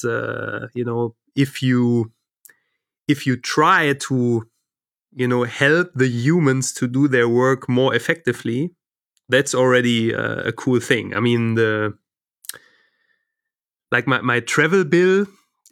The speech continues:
if I just upload my bill and, you know, not everything is, uh, from my hotel and not everything is perfectly recognized,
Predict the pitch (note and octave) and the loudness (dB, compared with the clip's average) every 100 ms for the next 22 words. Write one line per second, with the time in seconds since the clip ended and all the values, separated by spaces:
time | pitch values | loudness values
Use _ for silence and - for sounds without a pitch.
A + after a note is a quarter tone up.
0 | - C#3 B2+ C3+ D3+ - D#3+ - D3+ D3+ | -4 -2 -2 0 -2 -2 -4 -2 0 2
1 | D3+ D3 - B2+ A#2+ A2+ C#3+ F#3 A#3+ B3 | 2 0 -2 -2 0 0 0 0 -4 -6
2 | - C3+ C3+ C#3 D#3 D#3 G3 F#3+ E3 F#3 | -2 0 2 2 2 2 0 0 0 0
3 | F#3+ F#3 F3 E3+ - C#3+ D3 D3 C3+ - | 0 0 0 -2 -2 0 2 0 -2 -4
4 | - - - - C3 C3+ C3+ C3 C#3+ C3+ | -6 -6 -8 -6 -4 -4 -4 -2 0 2
5 | B2+ B2+ B2 C3+ C3 E3 D3 C#3 D#3+ D#3 | 2 0 0 0 0 2 0 0 0 0
6 | E3+ E3+ D#3+ C3 - D3 D3+ C#3+ C#3 B2 | 0 0 0 -2 -2 -2 0 -2 0 2
7 | C3+ - A#2+ A#2+ A#2 C#3+ - - | 2 0 -2 0 2 0 -4 -10